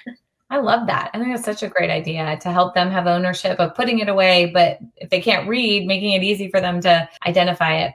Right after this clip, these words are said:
Elizabeth Lynch, um, who's listening, said, "Do you have ideas for where to donate toys? The place where we usually donate clothes don't usually accept the toys."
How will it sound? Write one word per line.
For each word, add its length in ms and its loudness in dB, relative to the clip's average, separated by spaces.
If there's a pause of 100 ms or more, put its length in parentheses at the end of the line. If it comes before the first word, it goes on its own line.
Elizabeth 560 2
Lynch, 420 2
um, 260 0
who's 160 0
listening, 400 0
said, 360 0
"Do 80 -6
you 60 4
have 80 2
ideas 440 0
for 140 2
where 160 4
to 120 2
donate 420 0
toys? 460 2
The 100 -4
place 340 -2
where 120 4
we 120 0
usually 440 -2
donate 460 -2
clothes 680 4 (120)
don't 200 2
usually 300 0
accept 480 -6
the 140 -8
toys." 640 2